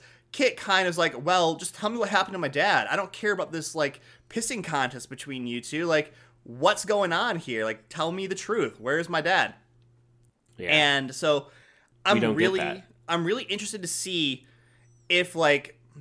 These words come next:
Speaker 1: they do have it be that Mad Mardigan is in this other dimension or other realm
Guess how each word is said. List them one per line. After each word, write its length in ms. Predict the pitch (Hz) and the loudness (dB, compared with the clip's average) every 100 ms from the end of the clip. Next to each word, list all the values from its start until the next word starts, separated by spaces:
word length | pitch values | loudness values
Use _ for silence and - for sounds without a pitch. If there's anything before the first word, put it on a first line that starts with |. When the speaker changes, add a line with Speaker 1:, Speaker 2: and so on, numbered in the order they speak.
| - | -6
Speaker 1:
they 100 | 156 | -4
do 260 | 139 170 180 | -2 -2 -2
have 320 | 165 151 147 | 4 6 6
it 420 | 143 127 - 139 | 4 2 -4 -12
be 220 | 131 147 139 | -4 -2 0
that 120 | 120 | 0
Mad 240 | 139 143 | 2 2
Mardigan 520 | 131 127 131 131 120 - | 4 2 2 0 -2 -2
is 240 | 151 147 | -4 -2
in 60 | 156 | -2
this 160 | 143 - - | -4 -4 -2
other 220 | 147 147 | 0 0
dimension 560 | 131 120 131 143 156 151 | 0 -2 -2 -2 -4 -2
or 260 | 135 131 | -4 -4
other 220 | 139 139 123 | -4 -4 -2
realm 540 | 127 127 120 113 107 | 2 2 2 -2 -8